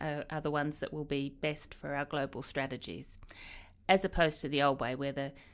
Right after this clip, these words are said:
centre used to try and dictate what we do.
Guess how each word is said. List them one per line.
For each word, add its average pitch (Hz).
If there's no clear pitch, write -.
centre 143
used 127
to -
try 147
and 135
dictate -
what -
we 135
do. 120